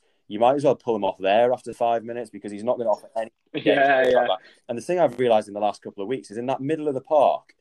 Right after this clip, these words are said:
Speaker 1: we're so slow. If we've got the ball anywhere near halfway
Speaker 2: Yeah.
Speaker 1: and lose that ball, you're hoping that the opposition miss, because the Longstaff boys tracking back, Hen-, uh, Hendrick, Shelvey,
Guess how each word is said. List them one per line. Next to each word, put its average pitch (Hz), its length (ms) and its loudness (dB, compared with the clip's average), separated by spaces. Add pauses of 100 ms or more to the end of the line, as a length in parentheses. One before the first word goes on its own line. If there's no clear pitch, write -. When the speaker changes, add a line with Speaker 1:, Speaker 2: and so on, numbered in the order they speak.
(540)
Speaker 1:
we're 139 240 -2
so 139 500 0
slow. 123 640 -2
If 113 160 -16
we've 151 220 -4
got 160 120 -4
the 151 60 -10
ball 127 460 0
anywhere 143 360 -2
near 139 200 -4
halfway 123 400 -2
Speaker 2:
Yeah. 104 60 -6
Speaker 1:
and 98 100 -12
lose 110 220 -10
that 104 180 -2
ball, 95 400 -4 (300)
you're 107 160 -6
hoping 127 380 -4
that 113 80 -12
the 101 80 -6
opposition 95 420 -10
miss, 110 200 -6
because - 320 -4 (400)
the 101 80 -10
Longstaff 113 600 0
boys 101 340 2
tracking 95 400 -10
back, 90 340 -2 (300)
Hen-, 120 500 -4
uh, 107 260 4
Hendrick, 117 600 -4
Shelvey, 117 640 -2